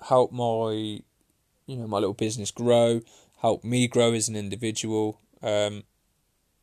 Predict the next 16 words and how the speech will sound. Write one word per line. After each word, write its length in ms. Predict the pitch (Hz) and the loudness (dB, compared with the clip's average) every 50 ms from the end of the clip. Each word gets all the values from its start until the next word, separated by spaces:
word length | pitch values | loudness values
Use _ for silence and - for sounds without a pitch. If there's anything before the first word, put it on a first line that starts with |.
| _ _ _ _ | _ _ _ _
yeah, 260 | 131 131 127 117 110 110 - _ _ | 0 2 2 2 0 -4 -16 _ _
thank 360 | - - 147 135 131 123 - | -2 0 0 0 0 -2 -4
you 100 | 127 120 | -4 -4
for 640 | - - - 120 117 117 113 113 110 107 101 - - _ | -4 -6 -4 0 0 2 2 2 2 0 0 -2 -6 _
letting 520 | - 127 120 123 - - - 117 113 113 | -12 -10 -10 -10 -10 -8 -10 -8 -8 -8
me 400 | 110 110 110 107 107 104 104 - _ _ _ _ _ _ _ _ _ _ _ _ _ _ _ _ _ _ _ _ _ _ _ _ _ _ _ 127 _ _ _ | -6 -6 -6 -6 -8 -8 -10 -14 _ _ _ _ _ _ _ _ _ _ _ _ _ _ _ _ _ _ _ _ _ _ _ _ _ _ _ -20 _ _ _
burn 320 | - 123 123 127 127 127 127 | 2 4 6 6 6 4 4
your 140 | 123 120 123 | 2 2 4
ear 280 | 123 123 123 123 123 | 4 4 4 4 4
holes. 500 | 127 127 127 131 131 139 151 147 - - - _ _ _ _ - - _ _ _ _ _ _ _ _ | 4 4 4 4 2 0 -2 -6 -8 -10 -12 _ _ _ _ -20 -20 _ _ _ _ _ _ _ _
Um, 440 | - 107 110 107 107 107 107 107 90 - _ _ _ _ _ _ _ _ _ _ _ _ _ _ _ _ _ _ | -4 0 0 2 0 0 -2 -6 -10 -14 _ _ _ _ _ _ _ _ _ _ _ _ _ _ _ _ _ _
yeah, 240 | 135 160 196 175 139 - _ _ _ _ _ _ _ _ _ _ | 0 2 2 2 0 -6 _ _ _ _ _ _ _ _ _ _
thanks 260 | - - 120 107 101 - | -4 -4 -4 -4 0 2
very 160 | 127 120 127 | 2 2 2
much. 460 | 175 196 - - - - - - - _ _ _ - - - - _ _ | 2 0 0 -2 -4 -8 -8 -10 -16 _ _ _ -20 -20 -20 -20 _ _
I 80 | - | -16